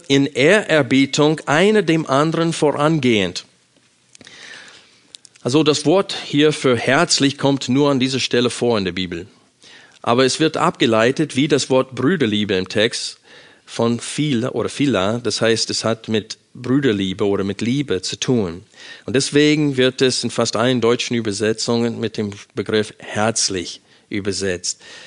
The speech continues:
"In der Brüderliebe seid herzlich zueinander." Eine andere Möglichkeit, dieses Wort zu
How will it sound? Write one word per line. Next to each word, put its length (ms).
"In 160
der 100
Brüderliebe 600
seid 320
herzlich 640
zueinander." 600
Eine 160
andere 240
Möglichkeit, 720
dieses 280
Wort 260
zu 160